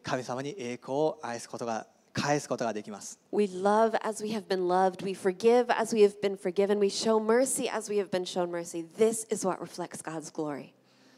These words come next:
Speaker 1: そして、神様の栄光の生きる方法、三つ目は、神の栄光となるということです。
Speaker 2: The third way to live in the glory of God is to become the glory of God.
Speaker 1: ね、神様の栄光の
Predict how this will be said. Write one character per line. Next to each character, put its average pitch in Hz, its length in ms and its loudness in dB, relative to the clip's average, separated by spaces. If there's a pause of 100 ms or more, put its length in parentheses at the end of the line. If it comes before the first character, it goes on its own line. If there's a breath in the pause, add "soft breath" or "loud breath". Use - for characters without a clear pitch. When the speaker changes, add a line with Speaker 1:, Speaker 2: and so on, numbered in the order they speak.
(140)
Speaker 1:
そ - 80 -20
し - 40 -14
て、 117 60 -12
神 120 220 -6
様 120 200 -8
の 139 160 -6
栄 127 100 -4
光 123 360 -4 (180)
の 143 200 -8
生 135 120 -8
き 156 160 -6
る 135 140 -6 (240 loud breath)
方 131 140 -4
法、 127 160 -2
三 135 180 -6
つ - 200 -10
目 160 80 -4
は、 156 260 0 (240 loud breath)
神 147 220 0
の 135 180 -4
栄 135 140 0
光 139 260 -2
と - 280 0 (120)
な 110 160 -4
る 107 100 -2
と - 80 -6
い 104 60 -6
う - 20 -8
こ - 80 -12
と - 60 -16
で - 60 -18
す。 - 180 -16 (160 loud breath)
Speaker 2:
The 208 60 0
third 233 420 4
way 214 280 6
to 214 160 -4
live 214 360 4
in 233 180 0
the 196 80 4
glory 202 340 6
of 208 120 2
God 185 240 2
is - 180 -4
to 214 140 -2
become 202 680 -2 (120)
the 175 60 -6
glory 160 340 -4
of 151 100 -8
God. - 220 -8 (200)
Speaker 1:
ね、 123 80 -8
神 139 260 -4
様 131 240 -2
の 151 260 -2
栄 143 260 0
光 143 220 -2
の 151 240 -4